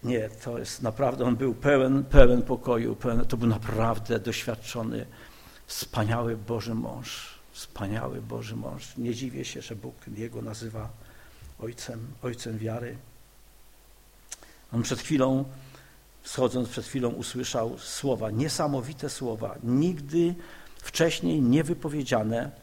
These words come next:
przez Boga, niezwykłe. Ja, wiecie co, ja nie umiem tego czytać tak normalnie, prawie zawsze mi łzy ciekną z oczu. Szesnasty wiersz.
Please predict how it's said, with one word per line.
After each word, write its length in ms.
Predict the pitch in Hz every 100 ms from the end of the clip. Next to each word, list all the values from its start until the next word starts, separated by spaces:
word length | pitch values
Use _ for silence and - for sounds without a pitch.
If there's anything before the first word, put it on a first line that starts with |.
| - - -
przez 260 | 135 110
Boga, 360 | 120 107 110 104 - -
niezwykłe. 800 | 127 139 113 113 120 - 120 123 - - - - - - - - - - - -
Ja, 200 | 110 135
wiecie 260 | 139 151 -
co, 160 | -
ja 120 | 170 175
nie 160 | 208
umiem 180 | 202 143
tego 200 | 147 147
czytać 520 | - - 147 - - - - - - -
tak 220 | - 127 143
normalnie, 460 | 135 139 - -
prawie 240 | - - -
zawsze 320 | 147 - 160
mi 140 | 170
łzy 260 | 147 - 107 - - - - -
ciekną 340 | 131 - 131 107
z 80 |
oczu. 340 | - 113 - 90 175 - - - - - - - - - - - - - - - - - - - - - - - - - - - -
Szesnasty 580 | 127 - - - -
wiersz. 340 | 113 - -